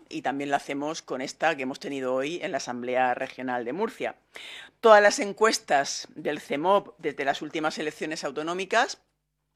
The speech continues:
nos ha ido, nos han ido dando, de hecho, eh, pues una tendencia positiva. Y, bueno, lo que tenemos que decir es que en los últimos meses no ha habido ningún cambio significativo en la política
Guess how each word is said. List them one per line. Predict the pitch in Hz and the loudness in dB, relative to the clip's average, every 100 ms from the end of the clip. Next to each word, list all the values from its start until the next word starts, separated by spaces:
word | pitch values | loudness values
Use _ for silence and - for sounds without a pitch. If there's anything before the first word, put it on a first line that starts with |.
| _ | _
nos | - 180 226 | -6 -2 0
ha | 170 | 2
ido, | 165 160 | 2 0
nos | 165 156 - | -2 -4 -2
han | 175 | -4
ido | 175 160 | 0 4
dando, | 170 196 147 127 - - - - | 4 4 -2 -6 -12 -18 -18 0
de | 160 180 | 6 6
hecho, | 226 - 135 - _ | 6 0 -6 -10 _
eh, | 143 131 131 131 | -6 -4 -4 -6
pues | 135 - | -10 -6
una | 139 | -4
tendencia | 135 135 135 139 - 139 135 127 127 - | -2 -2 -4 -6 -2 2 2 2 0 -2
positiva. | 160 - 135 175 202 254 - - - - - - _ | -6 -4 -2 2 2 0 -6 -20 -20 -20 -20 -20 _
Y, | - 190 214 233 | -6 -4 -4 -6
bueno, | 185 151 202 269 | -8 -4 -4 -2
lo | 175 | -2
que | 147 | 0
tenemos | 147 151 | 0 -2
que | - 156 | 0 0
decir | 156 170 | 0 -4
es | - | -4
que | 175 | -4
en | |
los | 151 - | -4 -6
últimos | 147 147 151 | -8 -8 -6
meses | 147 160 - 185 170 | -6 -6 -4 -6 -4
no | 160 165 165 | -2 2 4
ha | 170 165 147 | 6 6 4
habido | 156 233 196 143 143 | 2 0 0 0 -2
ningún | 147 147 147 151 | -6 -6 -6 -6
cambio | 151 156 151 147 151 147 143 143 143 | -2 -2 -2 -2 -2 0 -2 -2 -4
significativo | 143 - 165 156 156 139 139 139 160 170 202 240 - _ - - | -4 -4 -4 -6 -8 -4 -2 -2 -2 -2 -2 -2 -6 _ -18 -10
en | 143 139 | -6 -2
la | 139 135 131 131 131 | 0 0 -2 -6 -4
política | 160 147 151 147 - 135 135 135 131 131 - | 0 0 0 -6 -4 -2 0 -2 -6 -12 -18